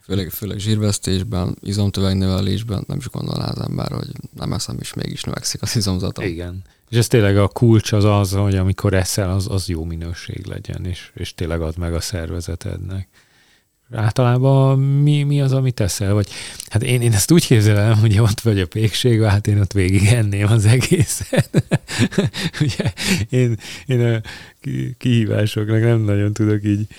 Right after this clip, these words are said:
Speaker 2: vagy kísértésnek ellenállni ilyen téren, tehát biztos, hogy ott befalném, vagy befalnám ezeket a dolgokat. Nyilván nem tudom, hogy veled előfordult-e ilyen, vagy egy-kétszer, aztán utána soha többé, vagy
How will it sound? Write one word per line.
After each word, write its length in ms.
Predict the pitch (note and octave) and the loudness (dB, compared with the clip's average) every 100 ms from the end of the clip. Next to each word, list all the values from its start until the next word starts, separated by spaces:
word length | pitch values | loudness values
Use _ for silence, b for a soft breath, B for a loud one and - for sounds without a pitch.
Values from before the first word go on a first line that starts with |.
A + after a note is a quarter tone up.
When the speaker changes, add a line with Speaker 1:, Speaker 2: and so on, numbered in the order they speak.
| B | B
Speaker 2:
vagy 160 | - F#2+ | -12 -4
kísértésnek 680 | A#2+ G#2 G#2 F#2+ G#2 G#2+ G2+ | -2 0 0 0 -2 -2 -2
ellenállni 680 | G#2 G2+ G2+ G#2 G#2 G#2+ G#2+ | 0 0 0 0 0 0 0
ilyen 420 | G#2 G2+ G#2 G#2+ | 0 0 0 -2
téren, 520 | G#2+ G#2 A2+ A#2+ A#2 | 0 0 2 0 -2
tehát 280 | - G2+ F#2+ | -6 -8 -6
biztos, 300 | G2+ - G2 | -6 -4 -4
hogy 140 | F#2+ | -2
ott 140 | F2+ F2 | -2 0
befalném, 1000 | F#2+ F#2 G2+ G2 G2 G2+ G#2 A2 A2 G#2+ - - | 0 0 0 0 0 0 0 0 0 -2 -4 -6
vagy 280 | F#2 F#2+ F2+ | -2 -2 0
befalnám 580 | G2 - G2 F#2+ G2 | -2 0 0 0 0
ezeket 320 | G2 F#2+ G2 G2 | 0 -2 -4 -2
a 40 | |
dolgokat. 640 | G2+ G#2 A2 A2+ A2+ G#2+ | 2 2 4 4 4 2
Nyilván 760 | G2 G#2 F#2+ F#2 F#2 G2 F#2+ F2+ G2+ G2 A#2+ | 2 2 2 2 2 0 -2 -6 -10 -14 -10
nem 200 | A2 G#2 | -2 -2
tudom, 280 | F#2 F#2+ F2+ | 0 0 0
hogy 140 | F2+ F#2 | 0 0
veled 240 | F2 E2+ | 0 2
előfordult-e 840 | F2+ F2 - F2+ F2+ F#2 F2 F#2+ F2 | 2 0 -2 -4 -2 -4 -2 -2 0
ilyen, 580 | G2 F#2+ G2 G2+ G2+ F#2+ B - | 0 2 2 2 0 -2 B -16
vagy 340 | G#2 F#2 F#2+ | -6 -2 2
egy-kétszer, 800 | G2 G#2 - A2 A2+ - A2+ G#2 | 2 2 2 2 2 0 0 2
aztán 340 | G2 - G#2+ | 0 -2 -2
utána 420 | G#2 - G2 F#2+ | 0 0 -2 -2
soha 300 | F#2 A#2+ A2+ | 0 2 2
többé, 680 | A2+ B2 A#2 A2 A#2 A2+ A#2 | 4 2 2 0 -2 0 -2
vagy 300 | A2+ G#2+ G#2+ | -2 0 0